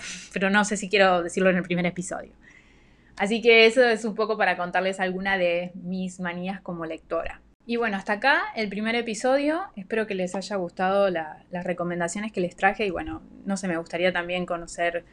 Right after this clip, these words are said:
un poco sus manías como lectores, si <laughs> coinciden conmigo o, o son de los que dicen, "No, un libro no, no se, no se raya en absoluto, no se escribe, ¿no? <laughs> Tiene que perma-, permanecer intacto",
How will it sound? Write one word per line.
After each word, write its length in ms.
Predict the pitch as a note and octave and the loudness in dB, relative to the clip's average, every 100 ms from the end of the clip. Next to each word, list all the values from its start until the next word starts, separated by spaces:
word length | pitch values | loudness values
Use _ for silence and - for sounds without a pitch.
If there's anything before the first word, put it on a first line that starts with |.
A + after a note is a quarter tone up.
| - _ | -20 _
un 120 | F#3 | -4
poco 600 | F3+ F3+ F#3 F3 E3 D#3 - | 0 2 4 4 4 -2 -8
sus 640 | - F3 E3+ E3 - - - - - - - | -6 -4 -4 -6 -10 -20 -20 -20 -20 -20 0
manías 460 | F#3 F3 G3 G#3 G#3 | 4 4 4 2 0
como 180 | F3+ | 0
lectores, 440 | D#3+ D#3 F#3 G3 G3+ | 0 2 6 6 4
si 200 | E3 E3 | 0 -4
<laughs> 200 | - F#3 | -2 2
coinciden 440 | G3 F#3 G3+ G#3 | 4 4 2 2
conmigo 440 | G3+ F3 F#3 G3 G3 | 4 4 4 4 6
o, 720 | F3+ E3+ - E3+ E3 D#3+ - | 6 4 0 -2 0 -2 -8
o 100 | - | -10
son 180 | F3 F3+ | -4 0
de 40 | |
los 100 | F3 | 2
que 80 | F3 | 0
dicen, 200 | E3 G3 | -4 -6
"No, 240 | G#3+ E4+ C#4 | -2 0 2
un 80 | |
libro 240 | B3 C4+ B3 | 0 2 2
no, 240 | A#3 A3+ | 2 0
no 140 | G#3+ A3+ | -4 -4
se, 400 | - G3 F3+ F#3 | 2 2 2 -2
no 80 | A#3 | -8
se 140 | A#3 | -2
raya 260 | A3+ A#3+ A#3 | 2 2 0
en 80 | |
absoluto, 480 | F3+ - F#3+ B3 B3+ | -6 -2 -2 0 -4
no 80 | G3+ | -6
se 100 | G#3+ | -8
escribe, 440 | G#3 - A#3+ G3 F3 | -10 -6 0 0 0
¿no? 180 | E3+ F#3 - | -6 -12 -8
<laughs> 140 | F3+ | -4
Tiene 180 | G3 A#3 | 0 2
que 100 | A3+ | 4
perma-, 360 | F#3+ F3 F3 F3 - | 4 2 -2 -12 -6
permanecer 440 | F#3 F3 F3 G#3 | -2 -2 -2 -4
intacto", 540 | G#3 F#3 G3 A3+ E4 | -6 0 0 0 -8